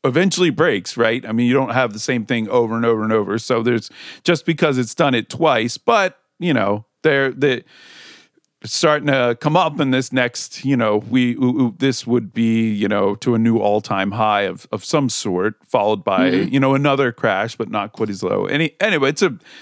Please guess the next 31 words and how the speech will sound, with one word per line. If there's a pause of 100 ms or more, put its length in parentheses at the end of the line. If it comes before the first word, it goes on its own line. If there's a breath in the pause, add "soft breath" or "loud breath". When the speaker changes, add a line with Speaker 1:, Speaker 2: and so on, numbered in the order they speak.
(440 loud breath)
Speaker 1:
it's
a
pretty,
some
of
the
charts
I've
seen
are
pretty
striking.
So
I
don't
necessarily
think
that
Bitcoin
is
the,
um, (220)
the
canary
in
the
coal
mine
or
whatever
for,